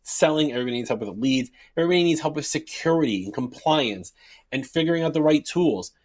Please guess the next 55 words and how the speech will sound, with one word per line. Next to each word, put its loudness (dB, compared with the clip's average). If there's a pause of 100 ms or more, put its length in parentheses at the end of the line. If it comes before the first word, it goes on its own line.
(140)
Hell, 2
if -2
you're 0
coming, -2
if -2
you 0
wanna 0
come 0
on 2
and 0
you 2
wanna -2
talk 2
about 2
the -2
best 0
file 2
sharing 0
tools, -4 (260)
we'll 6
grill 4
you 2
on 0
the 2
right 2
questions 0
to -2
get 0
you 0
to 2
that 4
right 0
tool. 0
The 0
answer -2
is -2
Ignite. -6 (500)
The, 6
if 2
you 0
need 4
help, 2 (120)
like, 2
figuring 0
out, 0
like, 0
what 0
you -4
should -4
do -4
for -4
security 0
and 0
compliance, -2
like, -4